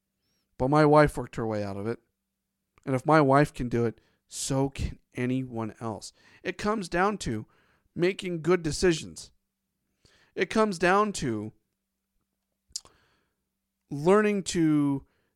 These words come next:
navigate life and, and planning ahead. And planning for those rainy days. I mean, hell, we just had, we had a flood in our house, uh, back at the end of February.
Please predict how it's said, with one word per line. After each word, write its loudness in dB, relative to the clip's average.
navigate 2
life 0
and, -6
and -6
planning 2
ahead. -2
And 2
planning 4
for 4
those 4
rainy -2
days. -14
I -8
mean, 4
hell, 6
we 0
just -6
had, 2
we -2
had 2
a -2
flood 4
in 0
our 0
house, 0
uh, -8
back -2
at -14
the -4
end -2
of -8
February. -10